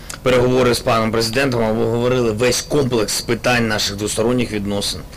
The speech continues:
спільного захисту, а, свобод наших народів, Європи загалом.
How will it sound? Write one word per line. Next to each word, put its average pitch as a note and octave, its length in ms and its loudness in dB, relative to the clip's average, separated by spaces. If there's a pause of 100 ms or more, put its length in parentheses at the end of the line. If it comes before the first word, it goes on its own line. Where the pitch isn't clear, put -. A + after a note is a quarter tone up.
(180)
спільного A#2 420 0
захисту, G#2 580 -2 (600)
а, F2+ 120 -8
свобод G2+ 680 -2 (300)
наших A#2+ 380 0
народів, A2+ 680 0 (200)
Європи A2+ 460 0
загалом. A2+ 540 2